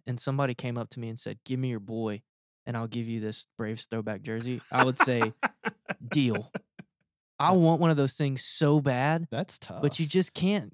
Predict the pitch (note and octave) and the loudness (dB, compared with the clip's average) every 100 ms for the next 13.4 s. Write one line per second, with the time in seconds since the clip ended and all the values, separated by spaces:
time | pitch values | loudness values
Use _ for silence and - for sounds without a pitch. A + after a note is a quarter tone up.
0 | _ - D#3+ C4+ E3 G#2+ _ _ _ C#3 | _ -2 2 2 0 -4 _ _ _ -2
1 | D#3 E3 A3 - _ _ _ _ - E3 | 2 2 2 -4 _ _ _ _ -4 2
2 | D#3+ D3+ F3 G#3+ G#3 F3+ D3+ E3 G3 F3 | 4 4 4 4 4 2 2 2 4 2
3 | D3 - _ - C#3 C3 A#2 G2+ - _ | -2 -8 _ -4 0 0 -2 -6 -14 _
4 | _ _ _ - F3+ F3+ G3+ C#3 B2+ A#2+ | _ _ _ 0 2 2 0 -2 0 0
5 | A#2 A2+ B2+ D#3+ _ _ _ _ _ - | -2 -2 -4 -6 _ _ _ _ _ -4
6 | C#3 C3+ C3 A2+ _ C#3+ C#3 D3 F#3 G3+ | 0 0 -2 -6 _ 0 0 0 0 2
7 | F3 E3 G3+ C#3 C3+ C3 C#3 B2+ C#3 - | 2 2 2 2 0 0 0 0 -2 -2
8 | D#3 D#3 C#3 C3+ B2+ - D3+ C3+ - D3 | -2 0 -2 -2 -8 -4 -4 -4 -4 -4
9 | A2+ A2+ G#2 A#2 C3 B2+ B2 A#2+ A2+ - | -4 -6 -8 -8 -6 -6 -6 -6 -10 -10
10 | C#3 B2+ A#2 A#2+ A#2 A2+ A2 G#2+ _ _ | -10 -10 -12 -10 -10 -10 -10 -10 _ _
11 | _ _ - F#3 C#4+ A#3 D#3+ E3 E3 D3 | _ _ -4 -2 0 0 2 2 2 2
12 | C#3 C3 B2 A2+ - A#2 B2+ E3 C#3+ - | 0 0 0 -2 -10 -6 -2 -2 -2 -4
13 | D#3 F3 B2+ G2+ | -6 -4 -6 -10